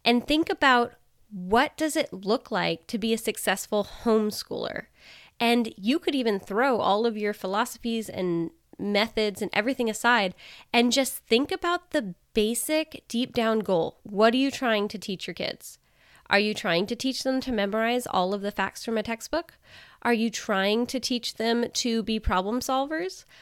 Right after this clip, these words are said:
Whatever your goals are, they're gonna be your goals. And as long as what you're doing is moving your children closer to those goals, then that's gonna allow you to be able to say, "Yes,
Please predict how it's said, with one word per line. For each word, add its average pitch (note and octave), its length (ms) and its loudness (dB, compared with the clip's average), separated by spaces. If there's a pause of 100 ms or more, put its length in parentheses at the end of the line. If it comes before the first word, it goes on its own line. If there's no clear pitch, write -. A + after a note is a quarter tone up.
Whatever C4 340 4
your B3+ 200 6
goals A3 580 6
are, B3+ 520 2 (140)
they're A#3 220 6
gonna C4 220 4
be A#3+ 400 0
your G3+ 360 2
goals. G3+ 480 0 (140)
And A3 340 4 (460)
as A3 240 2
long G#3+ 320 4
as E4 140 -4
what C4+ 180 -2
you're A#3+ 100 0
doing G#3 400 0
is G3+ 220 -4
moving G3+ 420 0
your B3+ 120 -2
children G#3 400 -2
closer F#3+ 480 -2
to A3 280 -4
those G3 360 0
goals, F#3+ 560 0 (340)
then A#3 240 8
that's A3 300 4
gonna D#4+ 240 0
allow G3 420 2
you D4+ 380 -2
to B3 160 -4
be A#3+ 160 2
able G#3+ 220 0
to A3+ 120 -6
say, G3+ 300 -6
"Yes, - 480 -10